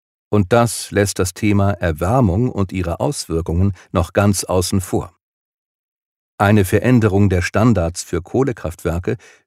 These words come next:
wie sie Trumps Umweltministerium zweitausendachtzehn vorgeschlagen hat, würde weitere eintausendvierhundert Amerikaner jährlich das Leben kosten, gibt die Behörde selbst zu, noch während sie sich für die Gesetzesänderung stark macht.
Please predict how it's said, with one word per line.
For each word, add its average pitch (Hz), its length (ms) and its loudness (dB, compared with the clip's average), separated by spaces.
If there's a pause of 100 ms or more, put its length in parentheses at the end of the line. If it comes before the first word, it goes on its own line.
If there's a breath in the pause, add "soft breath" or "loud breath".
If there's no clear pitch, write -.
wie 85 120 -4
sie - 160 -8
Trumps 87 460 -2
Umweltministerium 110 1200 4
zweitausendachtzehn 90 1120 -4
vorgeschlagen 87 680 -4
hat, 113 140 -2 (440 loud breath)
würde 107 340 4
weitere 90 540 0
eintausendvierhundert 87 1080 -4
Amerikaner 82 580 -4
jährlich 85 500 -2
das 101 180 -6
Leben 101 240 -2
kosten, - 440 -10 (400 soft breath)
gibt - 300 -8
die 80 60 -6
Behörde 78 320 -6
selbst 87 400 -4
zu, - 260 -14 (380 loud breath)
noch - 160 -6
während 90 320 0
sie - 80 -8
sich 80 180 -6
für 87 140 -6
die 92 60 -6
Gesetzesänderung 87 840 -4
stark 80 300 -8
macht. - 260 -20